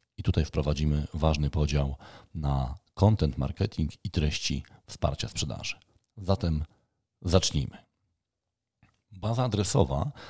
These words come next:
to jest temat, który był moim wiodącym tematem w tym roku. Postanowiłem, że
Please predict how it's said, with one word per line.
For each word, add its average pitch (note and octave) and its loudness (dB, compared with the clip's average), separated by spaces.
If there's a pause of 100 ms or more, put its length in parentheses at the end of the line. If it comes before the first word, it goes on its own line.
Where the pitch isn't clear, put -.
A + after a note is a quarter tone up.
(320)
to B2 4
jest - 0
temat, D#3+ 4
który A2 2 (640)
był A#2 4 (200)
moim F2+ 8 (140)
wiodącym D#2 0
tematem D#2+ 0 (280)
w - -8
tym G2 6
roku. - 2 (560)
Postanowiłem, E2 4
że D#2+ 0